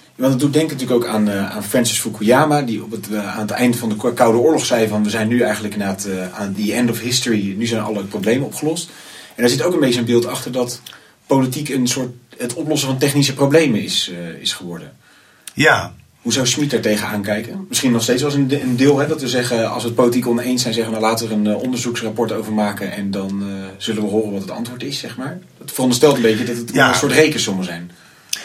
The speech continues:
Speaker 2: Nou, misschien is Nederland de laatste, zeker de laatste twintig, dertig jaar wel een prachtig voorbeeld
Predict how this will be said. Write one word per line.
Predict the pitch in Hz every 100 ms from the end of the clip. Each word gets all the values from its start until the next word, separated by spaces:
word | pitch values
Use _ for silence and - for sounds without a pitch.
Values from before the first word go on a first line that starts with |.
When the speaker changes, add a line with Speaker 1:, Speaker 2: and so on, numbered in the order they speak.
| - - -
Speaker 2:
Nou, | 156 151 151
misschien | 160 - 254 226
is | 170
Nederland | 175 247 240 202 220 330 - - -
de | 139 147
laatste, | 160 165 170 - - 151 127 110 98 - - _ _ -
zeker | 180 196 135
de |
laatste | 127 123 160 151
twintig, | 143 160 170 135
dertig | 139 143 135
jaar | 113 104 165 214 -
wel | 127 135
een | 107
prachtig | - 339 - 190
voorbeeld | - 226 220 175 220 254 254 -